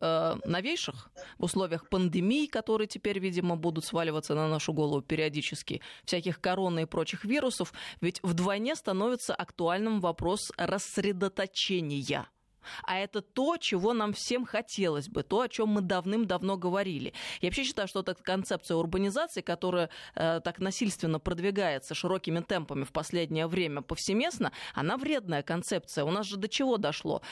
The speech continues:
До того, что стали говорить: "Ой, это новое время, сейчас не государства конкурируют между собою, а мегаполисы, давайте развивать мегаполисы". Какую-то, по-моему, болезненную чушь нам под, э,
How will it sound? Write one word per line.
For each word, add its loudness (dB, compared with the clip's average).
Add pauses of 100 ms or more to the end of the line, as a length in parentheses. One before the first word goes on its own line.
(140)
До 2
того, 0
что 0 (260)
стали 0
говорить: 0 (260)
"Ой, 4
это 0
новое 4
время, 2
сейчас -2
не 2
государства 0
конкурируют 2
между 2
собою, 2
а -2
мегаполисы, 2
давайте 2
развивать 2
мегаполисы". 0 (280)
Какую-то, 0
по-моему, 2
болезненную 2
чушь 2
нам 2
под, -4
э, 2